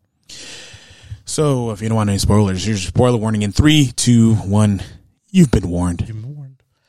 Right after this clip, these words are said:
Speaker 1: So
Speaker 2: Um,
Speaker 1: everyone dies. Like, <laughs> just I haven't done it in a
Speaker 2: almost.
Speaker 1: while, so <laughs> just
Speaker 2: Almost. Um, let's talk about some of the things, uh, we did like about this movie. Eh, let's, you know, fuck it. Let's go. Let's go.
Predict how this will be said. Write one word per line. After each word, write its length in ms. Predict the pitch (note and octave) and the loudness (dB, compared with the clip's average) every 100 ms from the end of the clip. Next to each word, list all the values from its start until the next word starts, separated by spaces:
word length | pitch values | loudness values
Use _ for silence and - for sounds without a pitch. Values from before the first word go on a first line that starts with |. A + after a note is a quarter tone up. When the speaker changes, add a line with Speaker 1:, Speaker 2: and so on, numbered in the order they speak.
| _ _ - | _ _ -12
Speaker 1:
So 60 | C3 C3 C3 | -6 -4 -4
Speaker 2:
Um, 60 | C3 | -4
Speaker 1:
everyone 420 | E3+ A3 G#3+ A#2+ - | -6 -6 -6 -6 -6
dies. 420 | F#2 D#2 A1+ - | -6 -6 -14 -12
Like, 280 | G2+ - - G3+ E3+ | -10 -10 -14 -12 -4
<laughs> 260 | - C4 | 0 0
just 200 | - G3+ | -2 -6
I 80 | E3+ | -4
haven't 200 | C3+ F3+ | -2 -2
done 140 | D3 C3 | 0 -2
it 40 | |
in 40 | A#2+ | -2
a 20 | |
Speaker 2:
almost. 320 | A2 G#2+ G2+ A#2+ | -4 -4 -8 -14
Speaker 1:
while, 100 | A#2 | -12
so 100 | G3+ | -12
<laughs> 60 | G3 | -10
just 320 | G#3 - - _ _ _ - - | -12 -14 -20 _ _ _ -20 -16
Speaker 2:
Almost. 520 | - G#3 C#3+ D3+ - _ _ _ - | -4 -2 -2 -4 -12 _ _ _ -10
Um, 500 | F3 G3 G3 G3 F3+ F#2+ | -6 -4 -4 -6 -8 -10
let's 300 | G3 C4 - | -4 -4 0
talk 240 | A#3+ G#3 | 0 0
about 380 | G3+ F#3+ F3 E3 | -2 0 0 -2
some 200 | - E3+ | -6 -8
of 80 | E3 | -6
the 120 | D3+ | -8
things, 520 | - D3 C3+ C3 A#2+ | -10 -12 -12 -12 -14
uh, 760 | B2+ B2 B2 B2 A#2+ A#2+ A#2 F#2+ - - | -12 -10 -8 -8 -8 -8 -10 -14 -20 -20
we 440 | - D3 C#3+ C3+ A#2+ _ | -16 -12 -10 -12 -16 _
did 300 | C#3+ C3 A2+ | -10 -8 -8
like 340 | A2+ G#2+ B2 B2 | -14 -16 -16 -14
about 280 | A#2 A2+ | -10 -10
this 240 | A2 G2+ - | -10 -18 -18
movie. 220 | A2+ G#2+ _ _ | -20 -20 _ _
Eh, 60 | A#3 A4 A#4+ A4 | -12 -12 -12 -12
let's, 240 | F#4+ - | -14 -14
you 100 | A#3 | -10
know, 160 | A#3 G#2+ | -8 -8
fuck 200 | C#3+ A2+ | -8 -10
it. 240 | - _ - | -10 _ -6
Let's 140 | F4+ | -6
go. 200 | G#4 A4 | -2 -2
Let's 160 | C#4+ D#4+ | -2 -4
go. 300 | D4+ D#3 | -4 -4